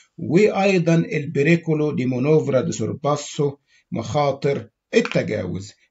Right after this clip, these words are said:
النهاردة إن شاء الله هنتكلم على سورباسو أديسترا،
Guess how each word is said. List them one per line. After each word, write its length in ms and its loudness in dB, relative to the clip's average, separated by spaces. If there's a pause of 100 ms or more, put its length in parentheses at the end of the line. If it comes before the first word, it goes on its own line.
النهاردة 580 0
إن 100 -2
شاء 200 -2
الله 460 0
هنتكلم 680 2
على 480 -2
سورباسو 880 -2
أديسترا، 800 -4